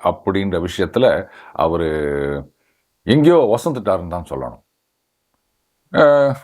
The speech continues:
அவர் ஃப்ரெண்டு சொல்லியிருக்கார், "இந்த மாதிரிங்க, ஒரு அப்பா தவறிட்டாரு, அதுலேருந்து வந்து இவர் ரொம்ப மனசு வெறுத்து போயிருக்காரு" அப்படின்னும் போது, "சொல்லுங்கோ"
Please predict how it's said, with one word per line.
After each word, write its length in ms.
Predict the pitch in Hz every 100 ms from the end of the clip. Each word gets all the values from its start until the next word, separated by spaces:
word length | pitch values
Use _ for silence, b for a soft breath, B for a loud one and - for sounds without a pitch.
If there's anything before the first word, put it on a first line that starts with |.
| -
அவர் 180 | 147 139
ஃப்ரெண்டு 160 | 156 135
சொல்லியிருக்கார், 500 | 127 120 95 87 101
"இந்த 160 | 101 98
மாதிரிங்க, 420 | 95 90 90 87
ஒரு 280 | 87 85 80
அப்பா 400 | 80 95 82 82 82
தவறிட்டாரு, 640 | 85 76 71 71 76 -
அதுலேருந்து 420 | 87 82 82 85
வந்து 340 | 80 73 73 82
இவர் 140 | 76
ரொம்ப 580 | 78 82 98 107 87 78
மனசு 300 | 80 90 90
வெறுத்து 220 | 78 73
போயிருக்காரு" 640 | 76 78 73 71 73 71 -
அப்படின்னும் 380 | 90 82 78 76
போது, 300 | 87 165 180 B B B -
"சொல்லுங்கோ" 520 | 180 165 147 147 143